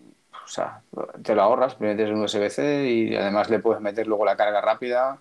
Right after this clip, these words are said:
No sé, quizá, no sé. En fin, lo hubiera enfocado de otra forma, pero bueno, eso, Apple sabrá, tendrá sus motivos. Y bueno, en realidad, pues bien, hay muchos colores. El rojo es feo, o sea, el rosa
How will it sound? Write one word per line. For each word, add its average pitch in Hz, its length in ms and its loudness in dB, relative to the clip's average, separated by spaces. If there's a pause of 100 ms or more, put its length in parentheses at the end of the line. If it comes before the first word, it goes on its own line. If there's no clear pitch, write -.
(720)
No - 100 -14
sé, 113 340 -2
quizá, 107 540 2 (300)
no 110 100 -10
sé. 107 220 -10 (260)
En 107 100 -14
fin, 107 240 -4
lo 107 80 0
hubiera 110 280 6
enfocado 113 380 0
de 113 60 4
otra 107 160 -2
forma, 117 280 -2
pero 101 140 2
bueno, 110 240 0
eso, 95 540 -6 (220)
Apple 98 340 0
sabrá, 101 540 2
tendrá 101 240 0
sus 98 160 -6
motivos. 117 500 -2 (1200)
Y 120 120 4
bueno, 127 320 4
en 120 140 2
realidad, 107 400 4
pues 110 160 0
bien, 117 180 2
hay 107 120 2
muchos 110 300 0
colores. 156 680 2
El 95 160 -6
rojo 95 440 -2
es - 160 -14
feo, 110 260 -2 (280)
o - 40 -20
sea, - 260 -10
el - 60 -14
rosa 113 400 -4